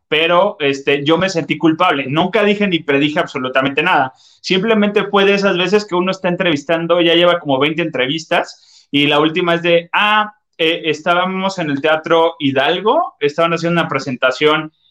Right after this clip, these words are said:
eh, eh, este, justo de todo, de todas las, este, obras que estaba por ahí, y estaba por ahí Hiromi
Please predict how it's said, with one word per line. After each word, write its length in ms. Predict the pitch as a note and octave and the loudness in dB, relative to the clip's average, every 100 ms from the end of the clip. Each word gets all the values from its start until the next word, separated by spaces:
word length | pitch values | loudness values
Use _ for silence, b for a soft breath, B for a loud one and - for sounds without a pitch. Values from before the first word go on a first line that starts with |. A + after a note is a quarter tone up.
| _ | _
eh, 180 | C3+ G#3 | -2 0
eh, 500 | A#3 C3 C3 B2+ B2 - - | 2 0 0 0 -2 -4 -8
este, 500 | C3 - - C3 C3 | -8 -6 -2 0 0
justo 360 | F#3+ F#3+ F3+ | -2 -2 2
de 120 | D3+ C#3 | 2 2
todo, 400 | E3 D#3+ D3+ - | 2 2 2 -2
de 120 | C3+ | -6
todas 240 | C3+ D3+ D3 | 0 0 2
las, 220 | C3+ - | -2 -6
este, 180 | - C#3 | -4 -2
obras 240 | C#3+ C#3 | -2 -4
que 40 | |
estaba 260 | - D3 C#3 | -2 -2 0
por 120 | C3 | 0
ahí, 240 | C3+ F3 G#3 b b - | 0 -2 -4 b b -4
y 80 | |
estaba 300 | D3+ D3+ G3 | -2 0 -2
por 140 | G3+ F#3 | 0 0
ahí 140 | E3+ E3+ | 0 0
Hiromi 500 | F#3+ G#3+ G#3+ G3 | 0 2 2 0